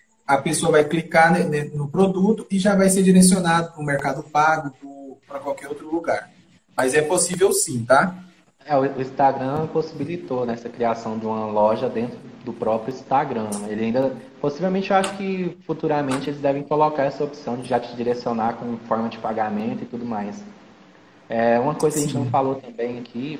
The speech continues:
Speaker 2: foi sobre muita gente, quando pega social media, eles perguntam sobre a parte de posts patrocinados, né?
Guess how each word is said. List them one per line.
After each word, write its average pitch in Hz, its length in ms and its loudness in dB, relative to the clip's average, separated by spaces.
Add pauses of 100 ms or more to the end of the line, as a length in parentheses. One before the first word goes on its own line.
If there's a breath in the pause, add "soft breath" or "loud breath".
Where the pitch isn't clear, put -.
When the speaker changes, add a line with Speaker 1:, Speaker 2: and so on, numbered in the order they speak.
Speaker 2:
foi 127 160 -4
sobre 127 760 -2 (240 loud breath)
muita 131 240 -6
gente, 127 380 -4
quando 127 340 -4 (360)
pega 123 260 2
social 113 440 -2
media, 113 480 -2 (500)
eles 107 180 -10
perguntam 127 420 -2
sobre 143 240 -2
a 139 80 2
parte - 480 2
de - 80 -12 (140)
posts 147 400 4
patrocinados, 135 880 -2
né? 98 200 -8